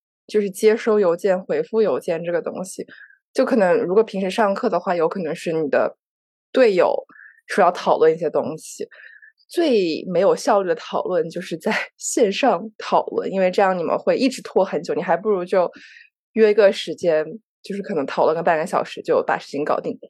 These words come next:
然后，然后分完就，就回去自己干自己的。我觉得一个是这个，然后我，我这个学期在做助教嘛，然后就学生的邮件简直就是，而且他们会，就是会希望你很，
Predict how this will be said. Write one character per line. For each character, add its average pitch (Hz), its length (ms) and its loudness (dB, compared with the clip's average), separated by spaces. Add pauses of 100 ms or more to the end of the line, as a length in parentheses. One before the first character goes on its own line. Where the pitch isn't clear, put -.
(200)
然 165 100 -4
后， 156 140 4
然 156 100 0
后 160 80 4
分 175 200 0
完 160 200 -2
就， 143 200 -4
就 170 120 -4
回 165 160 -6
去 165 240 -4 (380)
自 196 100 -4
己 185 140 -2
干 165 240 2
自 175 100 -12
己 - 160 -6
的。 - 160 -4 (240)
我 180 80 0
觉 185 80 0
得 190 80 4
一 180 40 2
个 190 100 2
是 202 80 -8
这 226 140 4
个， 180 140 0
然 170 120 -6
后 202 160 -4
我， 170 140 2 (100)
我 165 140 0
这 165 100 -6
个 240 100 2
学 190 120 -4
期 185 100 -12
在 196 160 2
做 196 180 -2
助 196 220 -6
教 190 300 0
嘛， 127 100 -6 (540)
然 160 100 2
后 - 20 0
就 196 120 -2
学 185 240 2
生 208 200 0
的 208 160 4
邮 170 220 0
件 170 260 0
简 165 180 0
直 156 120 -2
就 180 80 -2
是， 196 320 2 (500)
而 254 80 -2
且 285 100 -4
他 285 80 0
们 285 120 2
会， 285 300 2
就 226 100 -6
是 220 160 -4
会 226 100 2
希 220 240 -2
望 190 180 0
你 190 80 -8
很， - 220 -12